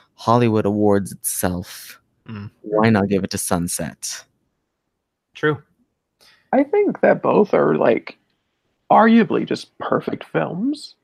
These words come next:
Speaker 3: And I think they just, like, cater to, like, your sensibilities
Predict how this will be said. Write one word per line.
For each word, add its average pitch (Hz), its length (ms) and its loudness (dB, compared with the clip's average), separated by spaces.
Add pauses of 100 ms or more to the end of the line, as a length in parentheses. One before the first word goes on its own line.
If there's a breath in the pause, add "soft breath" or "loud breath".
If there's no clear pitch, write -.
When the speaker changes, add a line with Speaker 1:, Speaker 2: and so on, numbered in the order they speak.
(460)
Speaker 3:
And 175 100 -2
I 180 80 -4
think 185 220 -6
they 185 140 -6
just, - 320 -12
like, 156 480 -8
cater 170 400 -4
to, 160 160 -12
like, 151 180 -6
your - 80 -6
sensibilities - 1040 -8